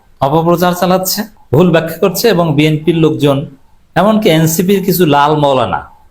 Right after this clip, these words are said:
লাল মৌলানা মানে বামপন্থী মৌলানা, এরাও শফিকুল ইসলাম মাসুদের বক্তব্যের ভুল ব্যাখ্যা করছে,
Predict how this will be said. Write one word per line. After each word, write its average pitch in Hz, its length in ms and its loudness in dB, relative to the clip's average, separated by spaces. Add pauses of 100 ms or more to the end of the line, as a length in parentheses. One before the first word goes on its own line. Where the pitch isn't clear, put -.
(380)
লাল 139 200 2
মৌলানা 160 320 0
মানে 185 200 0
বামপন্থী 139 560 0
মৌলানা, 95 440 -2 (340)
এরাও 185 380 2
শফিকুল 180 380 0
ইসলাম 175 340 0
মাসুদের 135 600 -2 (240)
বক্তব্যের 143 580 0
ভুল 151 460 2
ব্যাখ্যা 127 300 -2
করছে, 175 380 -2